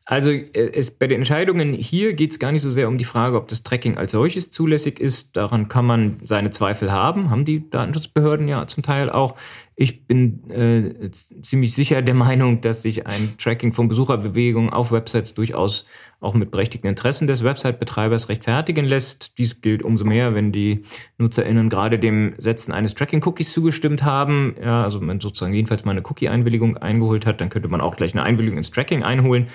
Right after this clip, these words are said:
Also da kann eigentlich das Hauptproblem nicht liegen. In den Entscheidungen hier und auch anderswo geht's aber vor allem um die Datenübermittlung in die U S A.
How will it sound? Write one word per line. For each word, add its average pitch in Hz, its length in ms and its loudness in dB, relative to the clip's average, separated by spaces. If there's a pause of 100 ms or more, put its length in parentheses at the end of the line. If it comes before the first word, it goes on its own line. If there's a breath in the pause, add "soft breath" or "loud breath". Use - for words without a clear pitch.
(240 loud breath)
Also 107 160 2
da 98 260 2
kann 147 220 -2
eigentlich 120 240 0
das 113 160 0
Hauptproblem 113 500 0
nicht 147 280 -2
liegen. 175 420 2 (420 loud breath)
In 131 220 2
den 127 180 2
Entscheidungen 127 720 2
hier 151 420 2
und 110 120 -2
auch - 160 -6
anderswo 123 420 0
geht's 117 220 0
aber 107 180 0
vor 90 140 0
allem 117 180 2
um 107 140 -2
die 110 120 0
Datenübermittlung 110 720 0
in 107 120 0
die 92 80 0
U 98 120 -2
S 98 140 -2
A. 131 360 0